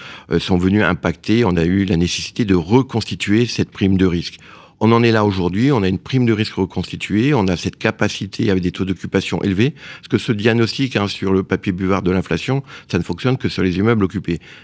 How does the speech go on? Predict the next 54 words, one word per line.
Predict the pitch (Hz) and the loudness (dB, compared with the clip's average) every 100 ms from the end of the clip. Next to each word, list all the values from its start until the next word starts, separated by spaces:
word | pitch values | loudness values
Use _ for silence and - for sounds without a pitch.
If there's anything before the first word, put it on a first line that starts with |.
| _ | _
Mais | 87 92 - - | -2 -2 -2 0
les | 101 | 0
taux | 101 117 | 2 0
d'occupation | 101 - 95 98 92 | -2 -2 -2 -2 -6
étant | - - 85 | -6 -4 -4
très | - 127 107 101 | -2 0 2 2
élevés, | 92 95 127 156 - - - - - | 2 2 2 -2 -12 -18 -18 -16 -2
et | 107 | 2
donc, | 120 - - | 2 -2 -20
euh, | - 87 85 104 | -20 -14 -10 2
même | 135 156 135 69 - | 4 4 0 -2 -4
un | 104 | -2
scénario, | 95 117 117 113 117 113 | 0 2 2 2 2 2
hein, | 95 90 | 2 0
ça, | - | -2
je | 80 | -2
reviens | 92 104 | 0 0
presque | 90 98 - | 0 -4 -2
à | |
la | 90 | -2
première | 101 95 | 0 -2
question, | - 104 - 131 | 0 -2 0 0
mais | 98 87 - - - | -2 -4 -14 -20 0
de | 104 | 4
hausse | 113 107 | 4 4
des | 104 | -2
taux, | - 160 | 0 0
on | 117 | 2
n'aurait | 104 98 | 0 0
pas | - 123 | 0 -2
du | 110 | -2
tout | 135 | 0
les | 110 | 2
mêmes | 107 123 110 | 2 2 2
impacts, | 101 95 131 165 98 | 0 0 -4 -4 -4
on | |
aurait | 92 | -2
certainement | 90 123 120 113 | -2 0 2 4
les | 104 | 4
mêmes | 104 110 104 | 4 2 0
sur | - | -2
le | 80 | -6
compte | 82 110 | -2 -2
de | 107 | 0
résultat, | 92 90 123 135 | 0 -2 -2 -2
mais | 95 | -2
sur | 90 | -2
le | 92 | -2
bilan, | 90 92 113 | 0 0 0
il | |
serait | - 73 | -2 -4
beaucoup | 90 107 - | -2 -4 -2
moins, | 110 101 | 2 2
moins | 95 95 | 2 0